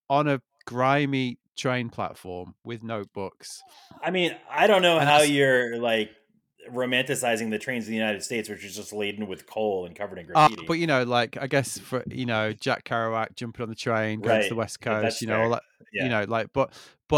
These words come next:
Speaker 1: I mean, so, so that's what Trainspotting is. And, and then, and I,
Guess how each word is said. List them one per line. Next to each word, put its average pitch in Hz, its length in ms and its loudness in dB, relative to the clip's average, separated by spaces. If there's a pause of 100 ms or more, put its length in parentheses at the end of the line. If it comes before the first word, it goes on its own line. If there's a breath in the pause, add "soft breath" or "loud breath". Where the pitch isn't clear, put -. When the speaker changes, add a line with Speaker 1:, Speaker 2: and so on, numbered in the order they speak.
Speaker 1:
I 147 40 4
mean, 156 280 0
so, 165 280 4 (240)
so - 160 -6
that's 165 260 2
what 160 120 -4
Trainspotting 123 580 -2
is. 82 220 -10
And, 110 260 -8
and 117 140 -6
then, 120 180 -6
and 117 260 -6 (500)
I, 107 100 -12